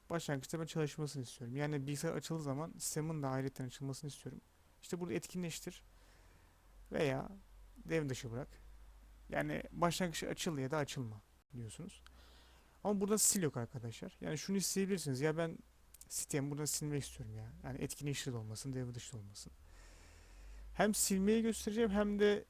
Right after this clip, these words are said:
e, örnek veriyorum sildiniz, tekrar eklemek istediniz. E, onu da göstereceğim. Şimdi arkadaşlar bunun için bir programa ihtiyacım var. İs-, ismi de CCleaner. CCleaner'ı daha önce anlatmıştım, e, ne işe yaradığını.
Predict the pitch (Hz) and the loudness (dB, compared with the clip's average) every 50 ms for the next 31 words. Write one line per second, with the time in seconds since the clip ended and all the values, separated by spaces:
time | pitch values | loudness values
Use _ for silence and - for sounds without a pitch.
0 | - - - 160 156 156 156 - - 180 185 190 190 165 170 156 147 143 139 - | -10 -2 2 4 6 6 6 4 4 2 2 2 2 2 2 2 2 2 2 2
1 | - - 196 190 160 147 165 170 - - - 190 170 - 170 160 151 - - 160 | 4 4 4 4 4 2 2 0 -2 0 2 0 4 6 6 6 6 4 2 0
2 | 160 160 156 143 - - - - - - - - _ - - - 135 113 113 123 | 0 0 0 -2 -2 -10 -18 -20 -20 -20 -20 -18 _ -10 -6 -6 -4 -4 -4 -4
3 | 151 165 - - - - - - 139 127 120 117 117 120 120 123 123 123 135 - | -4 -6 -8 -8 -10 -10 -10 -8 -6 -6 -4 -4 -6 -6 -6 -6 -6 -8 -8 -10
4 | - _ - - - - - - - - - _ - - _ - _ - 156 143 | -14 _ -20 -20 -20 -20 -20 -20 -20 -20 -20 _ -20 -20 _ -12 _ -4 -2 0
5 | 135 120 113 110 104 - - 110 113 139 170 185 - _ _ _ _ _ - - | 0 -2 -2 -4 -6 -8 -10 -10 -10 -10 -12 -12 -16 _ _ _ _ _ -20 -20
6 | _ - - 190 196 202 202 190 - 196 185 156 156 139 135 165 175 175 - - | _ -10 -4 0 2 2 2 2 2 0 0 0 0 -2 -2 -2 -4 -4 -4 -6
7 | 170 185 - - _ _ _ _ _ _ _ _ _ _ _ _ _ _ _ - | -8 -8 -10 -12 _ _ _ _ _ _ _ _ _ _ _ _ _ _ _ -20
8 | _ _ _ _ _ - _ _ _ - - - - - - - - - - - | _ _ _ _ _ -20 _ _ _ -16 -14 -14 -16 -20 -20 -20 -20 -20 -20 -20
9 | - - _ - - - 175 - - 160 156 147 165 170 156 139 - 139 117 110 | -20 -20 _ -16 -6 -6 -6 -2 0 0 2 2 2 2 2 2 2 0 -2 0
10 | 110 120 131 151 - - - - - - - - 151 - - 131 135 143 - - | -2 -2 -4 -4 -2 -4 -4 -4 -4 -8 -8 -6 -4 -4 -2 -2 0 2 2 2
11 | - 143 127 - - - 110 104 104 123 139 - - - - - - - - - | 2 2 0 -2 -6 -10 -10 -10 -8 -10 -12 -12 -14 -16 -18 -20 -20 -20 -20 -18
12 | - - - - - - - 160 151 - - 160 160 160 151 156 156 160 151 156 | -18 -16 -12 -8 -6 -2 0 0 0 0 0 0 2 4 4 4 4 4 4 4
13 | 151 151 151 156 147 - 165 147 - - - 131 - - _ _ _ - - 127 | 4 4 4 2 0 0 -4 -8 -6 -8 -8 -10 -12 -14 _ _ _ -8 -6 -6
14 | 110 110 110 110 110 120 120 110 - - - 110 110 104 104 107 117 135 151 | -4 -4 -6 -6 -4 -4 -4 -4 -6 -6 -8 -8 -8 -8 -10 -10 -12 -12 -12